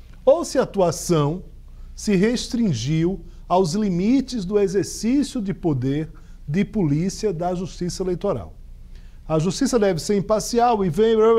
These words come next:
beleza. Aí ele diz o seguinte: "Pra avaliar as medidas cabíveis a serem adotadas, a O A B solicitará imediato acesso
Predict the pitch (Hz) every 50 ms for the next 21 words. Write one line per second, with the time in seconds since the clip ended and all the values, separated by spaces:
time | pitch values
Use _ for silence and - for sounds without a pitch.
0 | 208 175 151 180 165 127 107 - - - - - - - - - - - 170 175
1 | 190 226 254 190 247 240 208 202 226 196 180 220 220 - - 196 156 139 123 -
2 | 131 - - 220 240 269 285 262 214 254 254 240 214 175 151 143 147 139 143 190
3 | 226 208 156 175 175 156 160 151 - - - 226 226 160 143 175 196 220 254 233
4 | 190 180 156 127 151 147 147 - - 151 147 160 160 190 208 - - 202 202 220
5 | 226 208 233 233 - - - - - - - - 196 202 214 226 220 190 151 156
6 | 180 190 202 196 - - - 220 220 226 220 - - - - 208 170 147 151 160
7 | 165 170 180 196 220 185 175 175 170 180 180 - 214 185 - - 175 160 156 160
8 | 156 - - 202